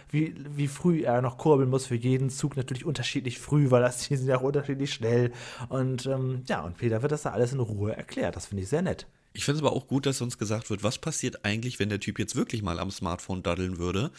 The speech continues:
Speaker 2: Fährt dann der Zug einfach durch? Nein, dann bekommt der Zug einfach gar keine Erlaubnis, da durchzufahren,
Speaker 1: Genau,
Speaker 2: weil die
Speaker 1: dann
Speaker 2: Schranke
Speaker 1: staut
Speaker 2: oben
Speaker 1: sich
Speaker 2: ist.
Speaker 1: alles.
Speaker 2: Das wusste ich nicht. Insofern
Speaker 1: Gott sei Dank,
Speaker 2: fand ich
Speaker 1: weil das
Speaker 2: schön.
Speaker 1: ist auch ein ganz wichtiger Punkt,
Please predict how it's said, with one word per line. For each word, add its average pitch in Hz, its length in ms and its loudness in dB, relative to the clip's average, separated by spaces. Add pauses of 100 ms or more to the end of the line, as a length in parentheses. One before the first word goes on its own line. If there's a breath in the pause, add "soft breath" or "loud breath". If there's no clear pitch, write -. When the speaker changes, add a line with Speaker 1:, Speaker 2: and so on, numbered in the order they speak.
(220 loud breath)
Speaker 2:
Fährt - 300 0
dann 123 80 0
der 113 140 2
Zug - 260 -2
einfach 107 240 -2
durch? - 420 -2
Nein, 110 440 -2 (100)
dann 107 200 0
bekommt 120 300 -4
der 120 120 -2
Zug - 180 -6
einfach 110 220 -4
gar 104 120 -2
keine - 220 -6
Erlaubnis, 110 580 0
da 87 120 0
durchzufahren, 90 640 -2
Speaker 1:
Genau, 101 260 4
Speaker 2:
weil 101 100 4
die 110 100 2
Speaker 1:
dann 120 60 2
Speaker 2:
Schranke 139 180 4
Speaker 1:
staut 127 120 6
Speaker 2:
oben 92 160 4
Speaker 1:
sich 87 80 -2
Speaker 2:
ist. 113 60 -2
Speaker 1:
alles. 78 160 -8 (240 loud breath)
Speaker 2:
Das 131 220 4
wusste 320 200 2
ich 117 80 -4
nicht. 87 260 -10 (120)
Insofern 139 320 4
Speaker 1:
Gott 143 100 6
sei 151 160 6
Dank, 156 200 8
Speaker 2:
fand 117 60 2
ich 113 40 8
Speaker 1:
weil 113 80 8
das 123 100 6
Speaker 2:
schön. - 60 0
Speaker 1:
ist 135 120 -4
auch 127 140 4
ein 131 80 0
ganz 131 260 2
wichtiger 123 320 2
Punkt, 113 460 0